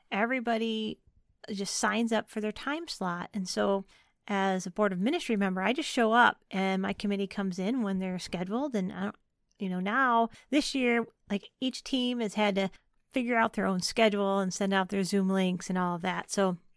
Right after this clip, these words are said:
uh, I suspect some of you will have already interviewed by the time you hear this episode. So sorry, uh,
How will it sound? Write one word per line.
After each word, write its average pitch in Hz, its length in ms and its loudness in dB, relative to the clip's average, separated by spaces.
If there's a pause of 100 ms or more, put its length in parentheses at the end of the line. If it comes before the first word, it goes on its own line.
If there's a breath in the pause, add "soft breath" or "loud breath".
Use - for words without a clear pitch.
(340)
uh, 190 300 0
I 220 140 2
suspect - 680 0 (420)
some 277 260 2
of 262 120 2
you 269 140 6
will 226 120 4
have 208 100 2
already 254 280 4
interviewed 220 520 4
by 196 120 -2
the 202 100 -2
time 254 260 0
you 240 160 2
hear 254 180 2
this 233 200 0
episode. 226 560 0
So 202 200 0
sorry, 294 640 4 (380 loud breath)
uh, 202 320 4